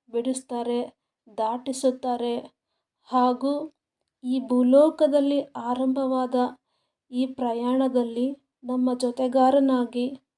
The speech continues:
ಒಳ್ಳೆ ತಂದೆ ರಕ್ಷಕನಾಗಿ, ನಮ್ಮನ್ನ ಪರಲೋಕ ಸೇರಿಸೋವರೆಗೂ ನಮ್ಮನ್ನ ಕೈ ಹಿಡಿದುಕೊಂಡು ನಮ್ಮನ್ನ ನಡೆಸೋರಾಗಿದ್ದಾರೆ.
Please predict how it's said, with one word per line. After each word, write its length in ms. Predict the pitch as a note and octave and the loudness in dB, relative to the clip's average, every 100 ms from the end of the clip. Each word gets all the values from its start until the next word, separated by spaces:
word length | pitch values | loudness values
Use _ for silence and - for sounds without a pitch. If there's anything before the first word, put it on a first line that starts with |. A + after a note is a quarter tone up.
| _ | _
ಒಳ್ಳೆ 360 | B3 B3 C4 C4 | -2 2 2 0
ತಂದೆ 440 | C4 A#3+ B3 C4 | -2 -2 2 2
ರಕ್ಷಕನಾಗಿ, 1160 | B3 A#3+ - C4 C4 C4 B3+ A#3+ A#3 A3+ C4 - _ _ _ _ _ C4 | 0 -2 -2 -2 0 0 0 0 -2 -4 -6 -8 _ _ _ _ _ -4
ನಮ್ಮನ್ನ 400 | B3+ B3+ C4 B3 | -2 0 2 0
ಪರಲೋಕ 680 | B3 B3 B3 B3+ C4+ D4+ D4+ D4 | -2 -4 -2 0 2 2 2 -2
ಸೇರಿಸೋವರೆಗೂ 1200 | C#4+ C4+ C4 C#4 C4+ C4+ B3 B3 B3 C4 C4 C4 _ - | 2 4 4 2 0 2 2 2 2 0 -2 -4 _ -10
ನಮ್ಮನ್ನ 360 | B3 A#3+ A3+ A#3 | -6 -6 -6 -8
ಕೈ 300 | A#3 A#3+ A#3+ | -10 -4 0
ಹಿಡಿದುಕೊಂಡು 920 | B3+ B3 B3 B3+ B3+ A#3+ A#3+ A#3+ B3 _ _ - _ | 0 0 -2 -4 -4 -2 2 0 0 _ _ -20 _
ನಮ್ಮನ್ನ 440 | A#3 A#3 A#3+ B3 A#3+ A#3+ B3+ _ _ - | -10 -4 -2 -2 -2 -4 -8 _ _ -8
ನಡೆಸೋರಾಗಿದ್ದಾರೆ. 1400 | B3 A#3 B3 - B3+ B3 A#3 A#3 A3+ A#3+ A#3+ A#3 A3+ | -6 -2 -4 0 4 4 2 -2 -4 -6 -6 -8 -4